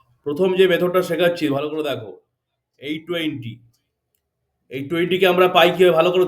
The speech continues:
দেখো আগে, করবে পরে। তাহলে ওয়ান ইনটু টোয়েন্টি করে টোয়েন্টি পাওয়া যায়। আবার কি পাই,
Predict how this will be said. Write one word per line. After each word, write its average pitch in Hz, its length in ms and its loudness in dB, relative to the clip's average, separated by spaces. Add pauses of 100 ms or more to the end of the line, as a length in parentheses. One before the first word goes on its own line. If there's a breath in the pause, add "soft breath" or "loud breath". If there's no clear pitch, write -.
দেখো 175 180 2 (100)
আগে, 135 160 0 (180)
করবে 175 280 0
পরে। 110 200 -2 (720)
তাহলে 127 160 -16 (200)
ওয়ান 185 280 -6 (100)
ইনটু 196 240 -14 (100)
টোয়েন্টি 190 400 -8
করে 196 120 -6 (100)
টোয়েন্টি 190 300 -6
পাওয়া 185 220 2
যায়। 190 160 0 (1120)
আবার 175 360 0
কি 190 160 -10
পাই, 196 120 4